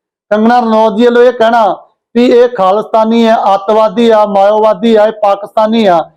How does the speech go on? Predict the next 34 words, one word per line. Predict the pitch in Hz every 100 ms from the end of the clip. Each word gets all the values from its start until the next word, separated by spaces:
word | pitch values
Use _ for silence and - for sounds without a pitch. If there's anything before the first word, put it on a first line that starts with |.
| _
ਇਹ | 202 254
ਕਹਿਣਾ | 247 226 233
ਕਿ | 240
ਗੰਦੀ | 208 190 180 220
ਨਾਲੀ | 214 220
ਦੇ | 226
ਕੀੜੇ | 233 220 220 196
ਆ, | 160 208
ਇਹ |
ਜਾਇਜ਼ | 170 185 233
ਆ? | 254 - _ _ _ _ _ _ _ -
ਇਹ | 233
ਵੀ | 277 269 196
ਜਿਹੜਾ | 226 247
ਕੰਗਣਾ | 240 208 220 226
ਰਣੌਤ | 202 202 180
ਜੀ | 220
ਨੂੰ | 220
ਵੀ | 214
ਜਿਹੜਾ | 196 196 196
ਵਾ | 185 254 269 _ _ 196
ਉਹ | 226 220
ਜ-, | 226 180
ਅਹ, | 202 190
ਜਿਹੜੇ | 196 214
ਬਿਆਨ | 165 170 190
ਆ |
ਉਹ | 262
ਸੋਚ | 262 185 190
ਸਮਝ | 208 214
ਕੇ | 233
ਦੇਣੇ | 202 190
ਚਾਹੀਦੇ | 185 180
ਆ। | 156